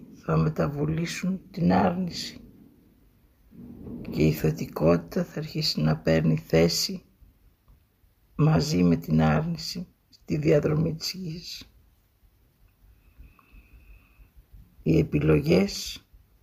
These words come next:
είναι η άρνηση και η θετικότητα. Η εμπιστοσύνη στον εαυτό είναι η νέα διαδρομή του ανθρώπου. Ο εαυτός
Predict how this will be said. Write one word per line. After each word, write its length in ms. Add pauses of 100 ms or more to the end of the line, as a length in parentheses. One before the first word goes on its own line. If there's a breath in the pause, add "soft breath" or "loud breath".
είναι 300
η 160
άρνηση 500
και 100
η 40
θετικότητα. 960 (640)
Η 220
εμπιστοσύνη 1080 (560 soft breath)
στον 340
εαυτό 680
είναι 280
η 80
νέα 280
διαδρομή 560
του 140
ανθρώπου. 560 (1500)
Ο 80
εαυτός 880